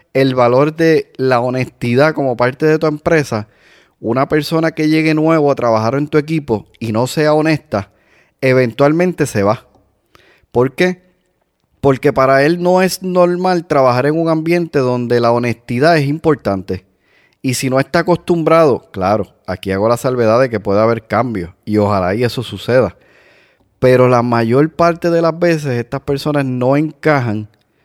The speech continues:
con los valores y realmente terminan saliéndose ellos,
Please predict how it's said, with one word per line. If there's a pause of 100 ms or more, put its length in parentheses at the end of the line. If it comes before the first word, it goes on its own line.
(320)
con
los
valores (400)
y
realmente
terminan (260)
saliéndose
ellos,